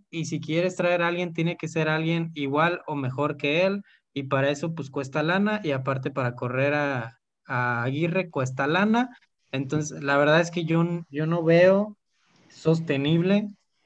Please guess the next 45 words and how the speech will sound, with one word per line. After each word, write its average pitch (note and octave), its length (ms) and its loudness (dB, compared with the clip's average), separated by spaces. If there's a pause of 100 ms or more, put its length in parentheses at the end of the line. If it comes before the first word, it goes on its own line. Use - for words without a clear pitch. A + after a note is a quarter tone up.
(120)
el C#3 200 0
hecho D3 240 0
de E3 140 2
correr C#3 280 2
a D#3 60 4
Aguirre D#3 540 0
y C3+ 100 -6
luego C#3 260 0
traerte C3+ 440 -4
otro, D#3+ 380 -4
o C3+ 80 -6
sea, C3 400 -2
a B2+ 100 -2
otro C3+ 240 -2
y D3+ 40 0
gastar C3+ 340 -2
otro, D3+ 400 -4
otro C3+ 240 -4
lanón. C#3 420 -2
O D3 100 -6
sea, D3+ 140 -2 (520)
prefiero, F3 680 4 (500)
yo D#3+ 220 4
preferiría D#3+ 460 2
que D#3+ 100 -2
lo D3 60 2
invirtieran C#3+ 640 2
en, B2 300 -4
en B2 240 -6
igual C3+ 320 -2
y D3 160 0
uno C#3 320 -2
o - 20 -2
dos C#3 140 -2
refuerzos C#3 460 -6
que, A#2+ 360 -10
que B2+ 120 -10
puedan C#3 260 -4
llegar, C3 300 -2
que B2+ 120 -6
igual B2+ 260 -2
y C3 60 2
Aguirre C3 340 0
esté C3 180 -4
pensando, B2+ 760 -6